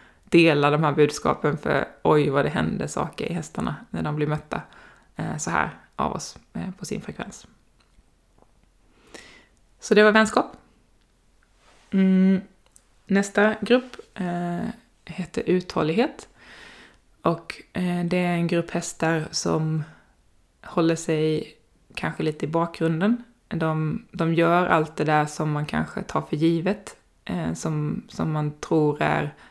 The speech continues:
inte så viktigt, men som egentligen är det som håller uppe allt. Eh, så uthållighetshästarna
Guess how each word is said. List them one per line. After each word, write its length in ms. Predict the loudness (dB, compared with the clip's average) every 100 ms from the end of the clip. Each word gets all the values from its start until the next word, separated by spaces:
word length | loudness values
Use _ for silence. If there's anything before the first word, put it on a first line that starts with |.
| -4
inte 240 | -2 -2
så 100 | 0
viktigt, 560 | 0 -2 0 -2 -2 -16 -20 -20 -20 -20 -6
men 220 | -2 -2
som 320 | 0 -2 -2
egentligen 520 | 0 2 2 -2 -2 0
är 160 | 0
det 60 | -2
som 340 | -4 -6 -6
håller 320 | -4 0 2 2
uppe 300 | -2 -4 2
allt. 500 | 2 0 -6 -20 -20 _ _ _ -20 -20 _ -8
Eh, 420 | -6 -4 -4 -6
så 400 | -2 0 2 0 -6 -16 _ _ _ -2
uthållighetshästarna 1400 | -2 2 0 2 -2 -6 -12 -8 -8 -6 -4 0 0